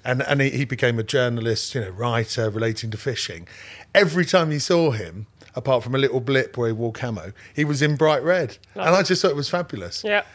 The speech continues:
Speaker 1: And he actually was a very nice person and an incredible angler as well. But,
Speaker 2: Yeah.
Speaker 1: uh,
Speaker 2: I
Speaker 1: he
Speaker 2: think,
Speaker 1: certainly stood out.
Speaker 2: you know, once you start getting involved in more kind of media or have a social media presence,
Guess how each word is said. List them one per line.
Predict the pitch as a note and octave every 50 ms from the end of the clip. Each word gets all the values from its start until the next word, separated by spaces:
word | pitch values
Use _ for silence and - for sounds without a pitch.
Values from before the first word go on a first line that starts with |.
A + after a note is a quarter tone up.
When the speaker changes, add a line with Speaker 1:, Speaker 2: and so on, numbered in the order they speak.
| - - - -
Speaker 1:
And | C#3+ D#3
he | D#3+
actually | E3 E3 D3+ - - D#3+
was | D3+ D3+ C#3
a | C#3+ C#3
very | C3+ D#3+ D#3 D#3 D3 C3+
nice | C3+ B2+ B2+ B2 -
person | - C#3 B2+ B2 A#2 - C3+ B2+
and | - - B2 B2+ B2+
an | B2 A#2+
incredible | A#2+ A#2+ A#2 - - C#3+ B2 A2+ G2+ A2+ A2 A#2
angler | B2 B2 A#2 G#2+ F2+ F#2+ F2+ F2 G2+
as | G2 -
well. | B2+ A2+ G#2+ F#2+ F#2 E2+
But, | - B2+ F3 G3+ - - -
Speaker 2:
Yeah. | A#2
Speaker 1:
uh, | G#2 G2+ - - - - - - - - - -
Speaker 2:
I | B3+ C4+
Speaker 1:
he | -
Speaker 2:
think, | F#4+ G#4
Speaker 1:
certainly | A4 - - C3 A#2+
stood | - - C3+ A2+ B2
out. | A#2 G#2 F#2+ F2+ -
Speaker 2:
you | B3+ C#4+
know, | B3+ A#3 A3+
once | B3+ A#3+ G#3+ - -
you | A#3+
start | - C#4 A#3+ G#3+ G#3
getting | G#3+ G#3+ A3
involved | G#3 A3 A3 A3 G#3 G#3 G3+ G#3
in | F#3+ G#3
more | G#3+ G3 G3 G3 G3
kind | G3 - G3 F#3+
of | F#3 G#3
media | A3 A3 G#3+ E3+ G3+ F#3
or | F3+ F3+
have | G3 F#3+ F3
a | F#3
social | - - G3 F#3 - - F#3
media | F3+ F#3+ F#3+ F#3+ F3+ F3
presence, | - - - A3 G#3 - - - - D#3+ F3 - - - - -